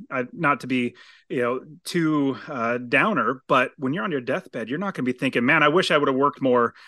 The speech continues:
and not hanged out with my family," or, you know, be around and having kids and seeing them grow. Like, no, you're gonna be thinking about the things that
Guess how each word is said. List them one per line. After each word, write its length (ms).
and 160
not 220
hanged 200
out 120
with 100
my 80
family," 380
or, 180
you 100
know, 80
be 160
around 380
and 260
having 440
kids 360
and 140
seeing 240
them 140
grow. 160
Like, 180
no, 160
you're 140
gonna 100
be 220
thinking 280
about 320
the 80
things 300
that 220